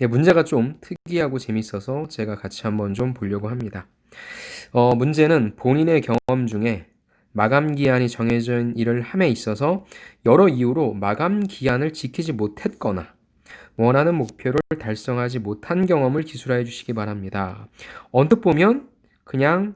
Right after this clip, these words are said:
달성한 경험인 것 같았는데 가만히 보면 못했거나 못한 경험이니까 실패의 경험을 작성해 주셔야 되겠죠. 네, 여러분들이 실패의 경험 작성해 주실 때는 실패나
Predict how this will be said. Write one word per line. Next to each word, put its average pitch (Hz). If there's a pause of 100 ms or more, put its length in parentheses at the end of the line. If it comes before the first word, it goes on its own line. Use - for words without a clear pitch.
달성한 170
경험인 127
것 117
같았는데 117 (420)
가만히 139
보면 135 (240)
못했거나 139
못한 120
경험이니까 110 (280)
실패의 185
경험을 127
작성해 113
주셔야 110
되겠죠. 98 (960)
네, 131
여러분들이 160
실패의 202
경험 160
작성해 127
주실 113
때는 185 (300)
실패나 135